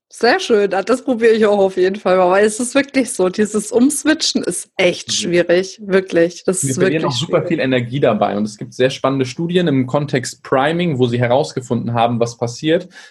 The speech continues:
Speaker 2: wenn wir unserem Gehirn die Möglichkeit geben, sich auf eine bestimmte vor ihm liegende Aufgabe vorzubereiten, ob das jetzt Sport, Meeting, äh, Verhandlung oder was auch immer ist. Und Studie über Studie hat nachgewiesen, dass wenn wir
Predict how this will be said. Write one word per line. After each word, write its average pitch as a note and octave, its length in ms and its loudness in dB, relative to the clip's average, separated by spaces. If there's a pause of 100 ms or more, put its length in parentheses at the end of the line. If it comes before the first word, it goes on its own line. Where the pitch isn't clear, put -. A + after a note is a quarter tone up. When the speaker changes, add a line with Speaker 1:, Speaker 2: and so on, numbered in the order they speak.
Speaker 2:
wenn B2 220 2
wir B2 80 4
unserem B2 280 2
Gehirn C#3 500 0
die B2 80 -4
Möglichkeit C3 720 -2
geben, A#2+ 420 0 (100)
sich B2+ 200 -2
auf B2 100 -2
eine B2+ 100 0
bestimmte D3 460 -6
vor D#3 380 0
ihm D3 100 -2
liegende C3+ 320 0
Aufgabe B2+ 480 0
vorzubereiten, A2 800 -2
ob F#2+ 100 -10
das - 140 -18
jetzt - 160 -10
Sport, A#2 640 2
Meeting, A2 800 -2
äh, G#2 340 2 (200)
Verhandlung A#2+ 400 0
oder G#2+ 160 -2
was B2 180 -2
auch B2 100 -2
immer B2 260 0
ist. - 500 -8
Und B2 120 -4
Studie F3+ 300 -2
über C3+ 340 2
Studie E3 380 -4
hat B2 180 -2
nachgewiesen, B2+ 640 -2
dass A#2 220 -2
wenn G3+ 240 4
wir D#3 220 2